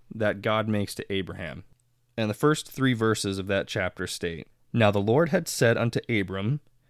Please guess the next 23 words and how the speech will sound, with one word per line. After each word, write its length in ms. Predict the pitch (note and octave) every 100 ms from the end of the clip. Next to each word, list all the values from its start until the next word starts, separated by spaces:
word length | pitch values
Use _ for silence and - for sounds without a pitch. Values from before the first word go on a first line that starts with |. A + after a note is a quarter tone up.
| _ -
Get 160 | A2
thee 100 | A2 -
out 180 | G#2+ A#2+
of 140 | C3
thy 180 | B2+ A#2
country, 600 | A2+ C#3 C3 G2+ F2 A2 - _ G#2+
and 160 | F#2+
from 180 | G#2+ G2+
thy 140 | B2
kindred, 500 | D#3+ B2+ G#2+ G#2+ G#2 -
and 200 | G#2 G2
from 200 | G#2 G2+
thy 160 | F#2+ F2+
father's 400 | G2+ F#2+ A#2 B2
house, 460 | G2 F2+ F2+ - - _ _ _ -
unto 320 | A#2 B2+ -
a 140 | G#2+
land 460 | G#2 B2+ C#3 A2 G#2
that 140 | G#2
I 140 | G2 G#2
will 140 | G2+
shew 240 | - A#2
thee. 240 | G#2 -